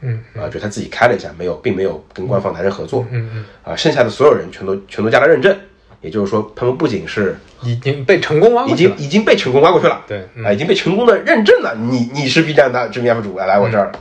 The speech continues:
Speaker 1: 嗯，嗯。
Speaker 2: 干这个了啊。呃，相当厉害，相当厉害。呃，腰尾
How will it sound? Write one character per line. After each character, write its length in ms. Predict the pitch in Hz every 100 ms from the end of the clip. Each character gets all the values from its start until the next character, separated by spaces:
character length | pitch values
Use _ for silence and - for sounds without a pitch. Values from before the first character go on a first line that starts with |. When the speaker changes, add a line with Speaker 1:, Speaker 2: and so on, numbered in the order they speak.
| - - -
Speaker 1:
嗯， 120 | 117
嗯。 60 | 104
Speaker 2:
干 120 | 98
这 80 | 98
个 80 |
了 100 | 87 - -
啊。 160 | 156 - - - - - - - -
呃， 80 |
相 180 | 95 -
当 140 | 113 113
厉 100 | 104
害， 220 | 95 - - _
相 160 | - 92
当 100 | 90
厉 60 |
害。 80 | -
呃， 200 | - 98
腰 160 | 185 285
尾 180 | 381